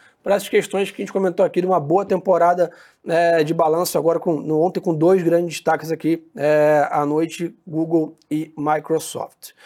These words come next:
É, um outro ponto importante, né, ontem a gente comentou com vocês, né, nessa parte de M and As internacionais, a Anglo American rejeitou a proposta, né, de quarenta, trinta e nove bilhões de dólares da B H P,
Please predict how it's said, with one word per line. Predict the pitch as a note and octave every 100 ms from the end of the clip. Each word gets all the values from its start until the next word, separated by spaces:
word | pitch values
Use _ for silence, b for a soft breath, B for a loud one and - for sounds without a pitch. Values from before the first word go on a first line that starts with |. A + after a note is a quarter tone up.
| B B B B B
É, | - E3+
um | F3
outro | B3 B3+
ponto | A3+ A3+
importante, | G#3 F#3+ E3+ G#3 A3+ - D#3
né, | E3+
ontem | F3+ F#3+
a |
gente | F#3+
comentou | F#3+ F#3+ F3 F#3
com | F3
vocês, | D#3+ D#3 F#3+ G#3 F#3 -
né, | D3+
nessa | E3+ D3+ D#3+
parte | F3+ E3+
de | F3
M | E3
and | D#3 D#3+
As | E3
internacionais, | D#3+ D#3 D3 D3+ D#3 F#3+ D#3
a | E3
Anglo | F#3
American | E3+ E3+ G3 F#3
rejeitou | G3+ A3+ G#3 G3+
a |
proposta, | G3+ F3 - E3+ G3 - - B B B B -
né, | D3+ E3 D#3+
de | D#3
quarenta, | F#3 E3+ G3+ G3 G3
trinta | - G3 G3+
e |
nove | F3 F#3+
bilhões | D#3+ G#3+ G3 G3+ G3
de | E3
dólares | D#3 F#3 F3
da | E3
B | F3
H | F3 E3
P, | D#3 F#3+